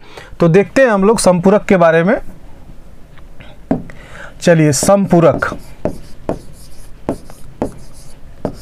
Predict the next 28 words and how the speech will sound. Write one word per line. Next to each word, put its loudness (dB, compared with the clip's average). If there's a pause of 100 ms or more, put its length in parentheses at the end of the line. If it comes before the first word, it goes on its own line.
(480)
सम 2
पूरक 4
कोण। 2 (1400)
अब 4
एक 4 (120)
ऐसे 4
कोण 6
की 4
बात 4
हम 6
लोग 4
करने 4
जा 6
रहे 4
हैं 0 (340)
कि 4
जिसका 4
मान 4
होता 2
है 2
एक -8
सौ 0
अस्सी -2
अंश, 0
दो 6
कोणों 4
का 4
मान। 4